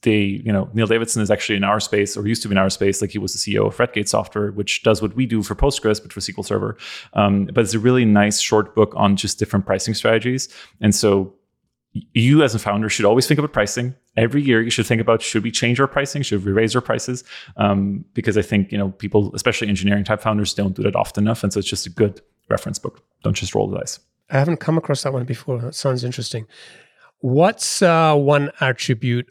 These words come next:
Speaker 2: or characteristic in your mind of a successful founder?
Speaker 1: I think ultimately realizing that you will, you will need to solve the problems. And so you can hire for solving problems, right? But I think, like, that basic sense of grit and, like, kind of just getting into it and doing it.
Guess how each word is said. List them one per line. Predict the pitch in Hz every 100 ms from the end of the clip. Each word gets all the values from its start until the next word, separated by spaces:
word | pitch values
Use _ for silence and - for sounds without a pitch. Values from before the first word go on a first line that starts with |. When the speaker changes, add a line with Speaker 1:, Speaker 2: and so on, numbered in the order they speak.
| -
Speaker 2:
or | 131 120 120 113 -
characteristic | - 113 - - 127 - 131 120
in | 110
your | 110
mind | 107 107
of | 110
a | 107
successful | - - - - - 107 104
founder? | - 107 104 104 - _ _ _ _ -
Speaker 1:
I | 143
think | 185 185 -
ultimately | 131 - 131 - 123 113 107 104 - _
realizing | 95 120 120 107 95 104
that | 101 104 117
you | 98 110 110
will, | 101 104 101 98 - _ _
you | - 143
will | 151
need | 143 135
to | 127
solve | - 117
the | 113
problems. | 98 104 98 98 107 -
And | 107
so | - 104 101 98 101 - _ _ _ _ 78 110 - - -
you | 104 117
can | 117
hire | 117 131
for | 117 110
solving | 92 101 101
problems, | 98 - 92 107
right? | 110 104
But | 107
I |
think, | 101 113 107
like, | 113 95 110 107
that | 113 - -
basic | 123 123
sense | - 113 98
of | 101 -
grit | - 110 - -
and, | - 107
like, | 98 92
kind | 110
of | 92
just | - 110
getting | - 104 107
into | 101 - 101
it |
and | 95
doing | 101 104 113
it. | 131